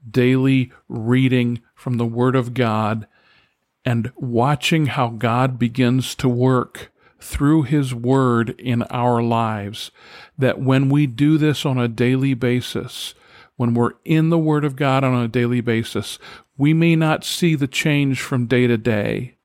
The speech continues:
but as we're faithful to do this, week after week and month after month, we begin to see God at work in our lives.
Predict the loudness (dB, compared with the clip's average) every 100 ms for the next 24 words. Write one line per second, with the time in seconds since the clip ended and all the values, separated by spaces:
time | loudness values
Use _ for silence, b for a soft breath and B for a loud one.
0 | _ b b b b -6 -2 0 2 2
1 | 0 -2 -2 0 0 -2 -4 -4 -4 0
2 | 2 2 0 -6 -8 -10 -12 b b b
3 | 0 2 2 -2 -2 -2 -2 0 0 2
4 | 0 -2 -6 -2 0 2 0 -6 -8 -8
5 | -6 -2 0 0 -2 -6 -16 _ b b
6 | b -4 0 -2 0 2 2 2 0 -2
7 | -2 0 0 0 -4 -2 2 2 0 -2
8 | -4 0 2 2 0 -10 -6 -2 -2 -2
9 | 0 2 0 0 -2 -4 -8 -12 -10 -12